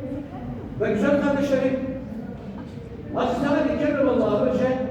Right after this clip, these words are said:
doğru evine geliyor. Evine geliyor, kapıya vuruyor. Kendi evin bile olsa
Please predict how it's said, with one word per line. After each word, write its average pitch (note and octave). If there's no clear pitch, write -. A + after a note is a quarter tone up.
doğru D#4
evine B3
geliyor. -
Evine B3+
geliyor, G3+
kapıya A3+
vuruyor. G3
Kendi A3+
evin G#3
bile F#3
olsa B3